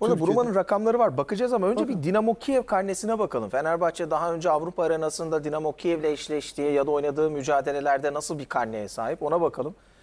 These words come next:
Speaker 1: Galibiyeti yok Fenerbahçe'nin rakibine karşı. Dört mücadelenin ikisinden beraberlikle sahadan ayrılıyor Fenerbahçe. İki mağlubiyet, rakip filelere üç gol bırakırken kalesinde de altı gör-,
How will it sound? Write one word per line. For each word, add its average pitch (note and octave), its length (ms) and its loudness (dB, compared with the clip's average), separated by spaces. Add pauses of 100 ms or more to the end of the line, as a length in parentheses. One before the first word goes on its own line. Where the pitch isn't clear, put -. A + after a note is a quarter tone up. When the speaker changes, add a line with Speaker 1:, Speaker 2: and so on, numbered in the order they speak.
(160)
Speaker 1:
Galibiyeti E3+ 560 0
yok B3+ 180 0
Fenerbahçe'nin A#2+ 680 0
rakibine G#2 420 -6
karşı. G#2+ 480 -4 (440)
Dört F3 220 0
mücadelenin D#3+ 680 0
ikisinden F3 600 -2
beraberlikle D#3 600 2
sahadan A2+ 420 0
ayrılıyor F#2+ 380 -4
Fenerbahçe. G2+ 560 -2
İki D#3 180 -2
mağlubiyet, F3+ 560 2 (400)
rakip C#3+ 240 -2
filelere D#3+ 380 4
üç A3 280 -8
gol C#3+ 240 2
bırakırken F#3+ 560 2 (300)
kalesinde F#3 560 0
de G#3+ 180 4 (140)
altı F3+ 360 0
gör-, F#3 320 2